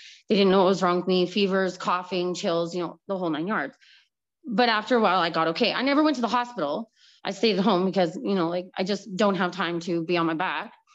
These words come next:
My girlfriend got covid. She has an autoimmune disease. She, what, ended up in the hospital, not intubated or anything, and she survived. But when my girlfriend with stage four cancer got covid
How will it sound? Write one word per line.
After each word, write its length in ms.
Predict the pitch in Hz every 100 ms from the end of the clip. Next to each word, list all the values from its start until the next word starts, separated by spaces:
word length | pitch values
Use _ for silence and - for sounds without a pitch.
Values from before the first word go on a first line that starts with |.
| - - -
My 180 | - 240
girlfriend 760 | 240 240 247 254 247 226 202 185
got 200 | 208 196
covid. 580 | 208 196 170 151 180 202
She 240 | - 220
has 140 | 208 202
an 80 | 202
autoimmune 400 | 190 180 180 175
disease. 460 | 156 151 156 - - -
She, 560 | - 226 208 196 190 190 _ _
what, 300 | 226 233 233
ended 220 | - 233 214
up 80 |
in 60 | 202
the 40 |
hospital, 380 | 185 180 - 190
not 100 | 202
intubated 400 | 185 180 170 160
or 40 | 151
anything, 280 | 156 196
and 100 | 202
she 100 | 196
survived. 420 | 170 180 139 151 - - - - - - _ -
But 280 | 269 240 - - _ _ _ -
when 260 | 233 254
my 340 | 247 233 233 240
girlfriend 420 | 226 285 294 285
with 80 | 240
stage 280 | - 247 -
four 160 | 202
cancer 840 | 185 - 302 466 - 185 156 175 - _ _
got 220 | - 196 -
covid 520 | 202 175 170 151